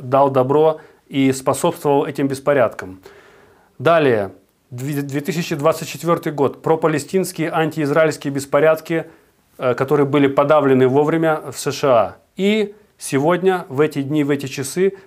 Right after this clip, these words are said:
беспорядки в Грузии, которые могут пе-, перерасти в столкновение, которое может перерасти, э, в революцию и в,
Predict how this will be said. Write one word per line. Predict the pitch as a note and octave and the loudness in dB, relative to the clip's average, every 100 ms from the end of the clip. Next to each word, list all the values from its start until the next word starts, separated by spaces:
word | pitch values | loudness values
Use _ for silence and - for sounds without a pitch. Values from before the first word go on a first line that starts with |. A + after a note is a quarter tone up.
| _ | _
беспорядки | C3 B2+ C#3+ C#3+ D3 D3+ | -8 -4 0 2 2 0
в | C3+ | -2
Грузии, | C#3+ F3 E3+ E3+ | 0 -2 -2 -2
которые | D3 C#3+ C#3 | -2 0 2
могут | C3+ C#3 C#3 C#3 - | 2 2 0 -6 -10
пе-, | C#3+ C#3 | -6 -2
перерасти | C#3 C#3 C3+ C3 - D3 A#2+ - _ | 0 2 2 -2 -4 -2 -2 -4 _
в | - | -8
столкновение, | - C#3 C3+ B2+ D3+ F#3+ F#3+ | 0 0 2 0 2 2 2
которое | F#3 C3 C3 | 0 0 2
может | C3+ C#3+ C3+ | 2 0 -2
перерасти, | C3 B2+ A#2+ - D#3 E3 | 0 2 0 -4 -6 -6
э, | D3 A#2+ | -6 -2
в | |
революцию | B2+ B2+ C3+ F3+ - F3+ | 0 2 0 -2 -4 -4
и | |
в, | E3+ | -6